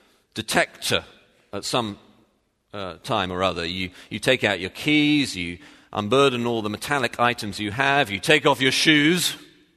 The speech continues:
you go through security.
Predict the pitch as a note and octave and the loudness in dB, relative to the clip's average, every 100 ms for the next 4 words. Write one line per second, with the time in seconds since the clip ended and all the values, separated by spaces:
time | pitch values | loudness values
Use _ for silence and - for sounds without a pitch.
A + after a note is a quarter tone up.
0 | _ _ _ _ _ _ _ _ _ _ | _ _ _ _ _ _ _ _ _ _
1 | _ _ _ _ _ _ - F#2 C#3 C3+ | _ _ _ _ _ _ -14 2 4 4
2 | - B2+ B2+ B2+ - - _ _ _ _ | 0 2 2 0 -10 -20 _ _ _ _
3 | _ _ _ _ _ _ _ - - - | _ _ _ _ _ _ _ -14 -12 -8
4 | C#3+ G#2+ F2+ - - | -4 -4 -4 -12 -16